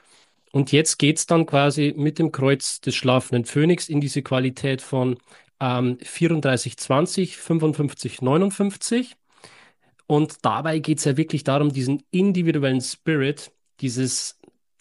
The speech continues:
Tor, das uns so einzigartig macht. Jeder Mensch ist irgendwo einzigartig, aber da kommt jetzt quasi diese Stammes-, äh, nicht mehr diese Stammes-, diese Hintergrundfrequenz des Individualismus mit hinein. Und dabei geht's darum, okay, ich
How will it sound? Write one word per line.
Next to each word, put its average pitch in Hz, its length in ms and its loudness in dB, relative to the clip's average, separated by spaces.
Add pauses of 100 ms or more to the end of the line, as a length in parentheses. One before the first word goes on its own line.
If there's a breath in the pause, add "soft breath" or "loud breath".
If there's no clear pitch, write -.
Tor, 175 320 4
das 120 180 -4
uns 127 140 0
so 135 100 -4
einzigartig 135 920 -2
macht. 120 440 0
Jeder 123 160 0
Mensch 131 280 0
ist 147 100 -4
irgendwo 147 200 -2
einzigartig, 131 800 -2
aber 123 120 -4
da 131 120 2
kommt 151 280 -2
jetzt 143 140 -2
quasi 127 200 0
diese 120 180 -2
Stammes-, 139 540 -2 (260 loud breath)
äh, 131 220 4
nicht 143 220 -2
mehr 131 100 2
diese 127 200 0
Stammes-, 135 280 2
diese 127 240 -2
Hintergrundfrequenz 147 840 0
des 127 240 -2
Individualismus 143 880 0
mit 131 140 -2
hinein. 135 420 2 (640 loud breath)
Und 127 80 -2
dabei 147 200 4
geht's 165 220 0
darum, 170 320 2
okay, 160 400 -2 (100)
ich - 360 -8